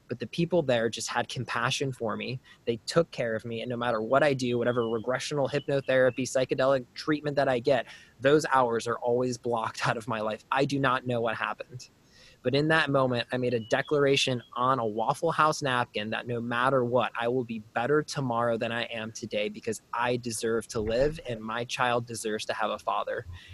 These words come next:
And I've just kept that promise for myself. So I went into the neuroscience of why am I thinking the way that I'm thinking? How can I transform that? How can I produce a different chemical reaction that's gonna make me feel in a different way?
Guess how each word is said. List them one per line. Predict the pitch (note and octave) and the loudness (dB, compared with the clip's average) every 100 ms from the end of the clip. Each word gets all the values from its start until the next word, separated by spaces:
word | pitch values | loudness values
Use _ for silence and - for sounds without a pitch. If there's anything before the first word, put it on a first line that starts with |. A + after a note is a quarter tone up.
| - | -4
And | A#2+ | -2
I've | A2+ | -2
just | B2 - - | -4 -6 -10
kept | - C3 - | -2 -2 0
that | C#3+ C3 | 0 0
promise | - B2 A#2+ A#2 - | 2 2 2 -2 -4
for | A#2+ G#2+ | -4 -2
myself. | G#2 G#2+ - A2+ D#3 - - - - - | -4 -4 -4 -4 -6 -14 -20 -20 -20 -2
So | C3 | 0
I | A2 | 0
went | A#2 D#3+ E3+ | 2 0 0
into | D3+ D#3 - | 0 0 -2
the | A#2+ | -6
neuroscience | A2+ B2+ C#3+ C3 - A2+ A2 A2 - | -2 2 4 4 0 -4 -4 -4 -4
of | G#2+ | -6
why | - A#2+ A#2 C3+ | -8 -8 -4 0
am | F3+ E3+ | 2 2
I | C#3+ | 0
thinking | - D3+ C#3+ C#3 | -2 -2 0 0
the | C3 | 0
way | A#2 A#2 | 0 0
that | A2 | -2
I'm | G#2+ | -6
thinking? | G#2 A2 A2 G#2+ G#2 | -6 -8 -10 -18 -14
How | - C3+ | -2 0
can | - E3+ | 2 0
I | |
transform | D#3 - C#3+ C3+ C#3 - - C#3+ C#3 C#3 | -2 -4 -2 0 0 -4 -2 2 2 2
that? | G#2+ G#2 | 0 -2
How | - D3 | -2 -2
can | F#3 | 0
I | E3+ | -2
produce | - C#3+ C3 D#3 - | 0 -2 0 0 0
a | A#2+ | -2
different | B2+ C3 C#3 A#2+ | -4 0 0 -2
chemical | - C#3 C#3+ C#3+ | -4 -4 -2 -2
reaction | B2+ A2 A#2 D3+ - A2 A2 - - - | 0 0 0 0 -2 -6 -6 -10 -18 -8
that's | B2+ | -2
gonna | - C#3+ | 0 2
make | C#3 C#3 | 2 0
me | C#3+ | -2
feel | - - D3 D#3 D3+ - | -4 -4 4 6 6 2
in | C3 | -4
a | |
different | A2 B2 - G#2+ G#2+ | -2 -2 -2 -6 -2
way? | C3 C#3+ G#2+ | 0 0 -2